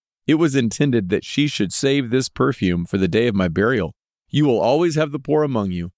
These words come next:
but you will not always have me." Like I said, every time we see this Mary in the New Testament, she's at the feet of Jesus, learning from him, confessing her faith in him.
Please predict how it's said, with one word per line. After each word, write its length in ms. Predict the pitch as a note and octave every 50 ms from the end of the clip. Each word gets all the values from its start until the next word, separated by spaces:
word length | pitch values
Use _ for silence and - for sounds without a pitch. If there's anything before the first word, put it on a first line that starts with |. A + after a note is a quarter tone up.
| _
but 60 | - G#2
you 160 | A2+ G2+ G2+
will 80 | F#2
not 260 | F#2 F#2+ A2 C3 - - -
always 340 | - G2+ G#2+ A2 A2+ G#2+ -
have 220 | G#2 G2+ G2+ G2
me." 320 | F#2+ F#2 F#2 F2+ F2 E2+ - _ _ _ _ _ _ _ _ _ _ -
Like 180 | C3 D3 C#3+
I 80 | C3 C3+
said, 220 | A#2+ B2 C#3 C3
every 200 | A#2+ B2+ C3 C#3+
time 220 | - - C3+ C3 B2
we 140 | A#2+ A2+
see 220 | G2+ - - C3 B2
this 260 | G2+ A2+ G2 - -
Mary 280 | A2 A2+ A#2 A#2+ B2 A#2+
in 60 | G#2+
the 100 | G#2 G2
New 120 | G2+ G2+
Testament, 520 | - - B2+ C3+ B2+ - - F#2+ G2 F#2+ -
she's 300 | - - C#3 C#3 B2 A2+
at 100 | A2+ -
the 80 | G#2+
feet 280 | F#2 - - C3 C3 A2
of 100 | F#2+ E2
Jesus, 540 | E2 G#2 A#2+ B2+ G2+ F2 E2+ D2 - - - _ _ _ _ -
learning 400 | F#2 F2+ A2 A#2+ B2+ C3 C3 A#2+
from 180 | - B2+ A#2
him, 360 | A2+ A#2 B2 B2+ B2 B2 A#2+ A2+
confessing 560 | - F#2+ F2 - - B2 B2 - - B2+ A#2+
her 100 | A#2 A2+
faith 420 | - - - G#2+ A2+ C3 B2 -
in 200 | - E2+ A#2 B2
him. 400 | A2+ A#2 A#2+ A#2 A#2+ A#2+ B2+ C3